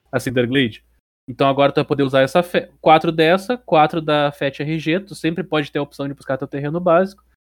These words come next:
Claro que ela é um, uma grande desvantagem pras decks que necessitam de mana colorida de,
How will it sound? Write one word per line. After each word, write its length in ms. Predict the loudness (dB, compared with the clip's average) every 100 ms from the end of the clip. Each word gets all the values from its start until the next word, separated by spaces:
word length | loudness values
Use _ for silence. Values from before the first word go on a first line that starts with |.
| _ _
Claro 360 | 2 2 2 2
que 380 | 4 4 2 _ _ _ _ _ _ _ _
ela 240 | -2 0 2
é 100 | 0
um, 200 | -2 -4
uma 180 | -6 -6
grande 800 | -6 -2 -2 -2 -2 0 0
desvantagem 720 | -2 -6 -6 0 2 2 -2 -6
pras 300 | -4 -4 -2
decks 320 | -2 -2 -8
que 100 | -8
necessitam 720 | -8 -6 -10 -10 -10 -6 -6
de 140 | -4 -4
mana 320 | -4 -2 -2
colorida 680 | -4 -4 -4 -2 -2 -2 -4 _ _ _ _ _
de, 400 | -12 -2 -2